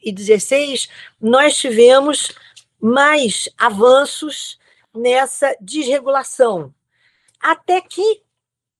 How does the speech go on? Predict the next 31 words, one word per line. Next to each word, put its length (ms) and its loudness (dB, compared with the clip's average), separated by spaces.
pela 240 -2
primeira 400 -4
vez, 460 -2
e 80 -12
para 320 -6
estarrecimento 840 -6
de 80 -12
todos 340 0
nós 260 -4
que 120 -20
trabalhamos 880 0
e 380 -14
lutamos 420 0
pela 200 -4
defesa 460 -10
do 100 -14
meio 140 -2
ambiente, 540 0
a 100 -2
desregulamentação 1120 -2
ambiental 640 -2
passa 420 -2
a 40 -2
ser 360 -8
uma 480 -2
promessa 760 0
de 100 -4
campanha 840 0
de 140 0
um 100 -2
candidato 800 -2